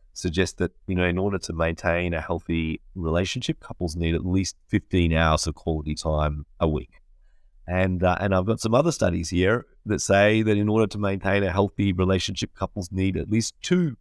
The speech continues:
hours of quality time a week. But there's a big difference between two hours and fifteen hours. One's two hours a week and the other's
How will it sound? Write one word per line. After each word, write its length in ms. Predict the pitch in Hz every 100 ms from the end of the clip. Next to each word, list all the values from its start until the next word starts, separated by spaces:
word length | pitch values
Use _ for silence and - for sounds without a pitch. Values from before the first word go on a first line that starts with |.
| -
hours 340 | 90 87 82
of 120 | 76
quality 320 | - 85 80 78
time 360 | 76 71 69 76
a 60 |
week. 200 | 73 69 - _ _ _ _ _
But 100 | 202
there's 140 | 208 196
a 60 |
big 380 | 165 _ 226 170
difference 320 | 170 147 131
between 600 | - 120 175 131 131 123 - _
two 180 | 156 139
hours 260 | 117 113
and 140 | 110 -
fifteen 400 | 147 - 151 139
hours. 340 | 110 87 92
One's 240 | 107 127 -
two 200 | - 123
hours 240 | 117 104
a 40 |
week 240 | 107 156 143
and 80 | 117
the 120 | 127
other's 240 | 123 104